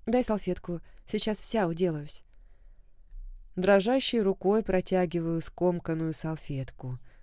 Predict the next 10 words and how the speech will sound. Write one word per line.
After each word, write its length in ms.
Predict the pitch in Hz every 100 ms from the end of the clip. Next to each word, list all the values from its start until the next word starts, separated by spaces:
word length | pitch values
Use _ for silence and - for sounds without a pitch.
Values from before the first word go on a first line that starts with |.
| - - - - - - -
Ева 400 | 180 190 180 170
оборачивает 680 | 170 170 170 - 165 165 -
трубочку 640 | 190 196 165 - - 151
и 160 | - 185
улыбается. 800 | 185 190 175 143 131 - - 135 - - - - - - - - - - - - - - - - - - -
«На 160 | 220 233
меня 320 | 240 233 214
так 320 | - 208 -
пялились 480 | - 214 240 190 175
все, 360 | - - 170